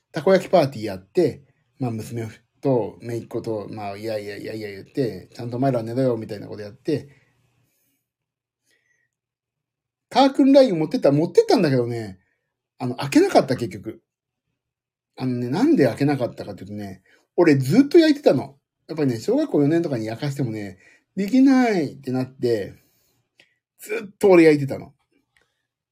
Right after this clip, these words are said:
で、なおかつ、もうさ、俺おもてなしだから、もてなされる方じゃないからさ、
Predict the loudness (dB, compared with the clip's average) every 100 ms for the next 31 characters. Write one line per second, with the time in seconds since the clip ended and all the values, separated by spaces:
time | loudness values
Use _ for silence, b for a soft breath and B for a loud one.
0 | _ 0 2 2 -4 _ _ _ _ -4
1 | 0 2 2 0 -2 -4 -6 -18 _ _
2 | _ _ -8 -6 -8 -8 -14 _ _ _
3 | -20 -20 _ _ 0 2 2 0 0 2
4 | 4 2 2 0 0 -4 -6 -2 4 4
5 | 4 2 2 0 0 -2 -4 -6 -8 -12